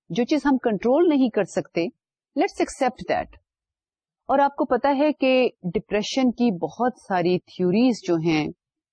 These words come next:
وہ اس چیز پر بیس کرتی ہیں کہ اگر آپ ایکسپٹ کر لیں which you cannot change، تو آپ کو ڈپریشن نہیں ہوگا۔ ہمیں اپنے رشتہ داروں سے، دوست احباب سے بہت ساری ایکسپیکٹیشنز ہوتی ہیں،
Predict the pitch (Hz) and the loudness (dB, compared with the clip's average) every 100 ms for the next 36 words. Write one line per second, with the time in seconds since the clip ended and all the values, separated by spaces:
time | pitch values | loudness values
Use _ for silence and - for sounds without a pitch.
0 | 196 220 - 226 240 - 202 165 160 - | -2 -2 0 0 0 0 -2 0 -2 -4
1 | 170 - 180 175 175 - - 180 170 226 | -8 -2 0 2 0 -2 -6 -4 0 -2
2 | - 160 160 - - - - - 269 - | -2 -2 -2 -4 -12 -16 -8 -6 -6 -6
3 | - 156 151 123 - _ _ _ _ _ | -4 -2 0 -4 -8 _ _ _ _ _
4 | _ _ - 196 - 196 - 226 233 165 | _ _ -4 -4 -2 -4 -2 0 0 -2
5 | - 233 233 160 - _ _ _ 220 214 | -2 0 2 0 -4 _ _ _ -4 -2
6 | 247 226 220 220 254 226 220 262 202 - | -2 -2 -2 -4 -2 0 0 0 -2 -6
7 | - _ _ _ _ _ _ _ 240 269 | -14 _ _ _ _ _ _ _ 0 0
8 | 269 254 226 214 240 190 180 208 220 - | 0 0 0 0 0 0 0 0 -2 -4
9 | - 208 196 190 - 175 190 190 - 196 | 0 2 2 0 -2 -2 -2 -2 -2 -2
10 | 165 160 - _ 190 175 160 165 214 - | -2 -4 -8 _ -4 -2 -4 -6 -6 -6
11 | - 165 165 - 170 - 160 - 165 - | -4 -2 -2 -4 -10 -6 -6 -2 -4 -4
12 | 143 143 143 | -8 -8 -10